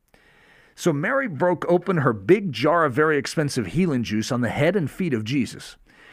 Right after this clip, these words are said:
She gave up her sole allegiance to her previous pistikos nardos and transferred her loyalties to a new pistikos nardos. Now, I'm using the term pistikos nardos as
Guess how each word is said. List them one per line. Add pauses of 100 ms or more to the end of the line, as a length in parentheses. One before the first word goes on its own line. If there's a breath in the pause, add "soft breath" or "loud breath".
(120 loud breath)
She
gave
up
her
sole
allegiance
to
her
previous
pistikos
nardos (320 loud breath)
and
transferred
her
loyalties (260 soft breath)
to
a
new (320 soft breath)
pistikos
nardos. (200)
Now, (100)
I'm
using
the
term
pistikos
nardos
as